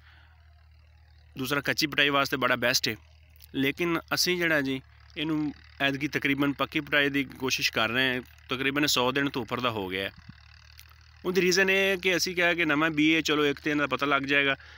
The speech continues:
ਤੇ ਦੂਸਰਾ ਬੀਜ ਵੀ ਬਣ ਜਾਏਗਾ। ਕੋਈ ਇਸ ਦਫਾ ਕੋਈ ਛੇ ਏਕੜ ਦਾ ਬਣਿਆ ਤੇ ਅਗਲੀ ਦਫਾ ਕੋਈ ਤਕਰੀਬਨ ਕੋਈ ਦਸ ਏਕੜ ਦਾ, ਪੰਦਰਾਂ ਦਾ ਬਣ ਜਾਏਗਾ। ਉਸ ਵਾਸਤੇ ਜਨਾਬ ਅਸੀਂ ਅੱਜ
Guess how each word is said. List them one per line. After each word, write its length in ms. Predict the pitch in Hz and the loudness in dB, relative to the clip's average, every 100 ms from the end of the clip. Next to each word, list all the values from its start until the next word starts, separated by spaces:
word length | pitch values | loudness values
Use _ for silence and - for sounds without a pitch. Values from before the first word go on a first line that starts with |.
| - | -8
ਤੇ 60 | 147 | -4
ਦੂਸਰਾ 540 | 131 131 - 143 139 123 | -2 -2 0 0 2 0
ਬੀਜ 260 | 120 120 | 0 0
ਵੀ 80 | 135 | 0
ਬਣ 200 | 135 123 | 0 0
ਜਾਏਗਾ। 280 | 123 131 131 | 0 0 0
ਕੋਈ 160 | 123 120 - - - - 120 131 | -2 -8 -12 -20 -20 -10 -4 -2
ਇਸ 120 | 127 | -2
ਦਫਾ 240 | 131 131 131 | -2 -4 -4
ਕੋਈ 120 | 127 | -4
ਛੇ 220 | - 113 | -4 0
ਏਕੜ 200 | 117 127 | 0 -2
ਦਾ 100 | 131 | -2
ਬਣਿਆ 220 | 131 123 123 | 0 0 0
ਤੇ 120 | 117 | -2
ਅਗਲੀ 160 | 113 123 | -2 -4
ਦਫਾ 240 | 120 127 | -2 -4
ਕੋਈ 200 | 117 110 - - - - - 120 | -4 -8 -12 -20 -20 -20 -20 -12
ਤਕਰੀਬਨ 420 | 117 110 113 117 | -6 -4 -2 -4
ਕੋਈ 120 | 110 | -6
ਦਸ 220 | 110 107 127 | -4 -2 -2
ਏਕੜ 180 | 113 | -4
ਦਾ, 100 | 117 117 | -4 -4
ਪੰਦਰਾਂ 320 | 110 110 113 | -6 -4 -4
ਦਾ 60 | |
ਬਣ 180 | 107 110 | -4 -4
ਜਾਏਗਾ। 280 | 123 113 98 - - - - - | -2 -2 -4 -12 -20 -20 -20 -10
ਉਸ 200 | 135 143 | -8 -4
ਵਾਸਤੇ 340 | 143 131 127 147 | 0 0 0 -2
ਜਨਾਬ 340 | 131 120 123 | 0 0 -2
ਅਸੀਂ 220 | 120 135 123 | -2 -2 -2
ਅੱਜ 160 | 117 | -2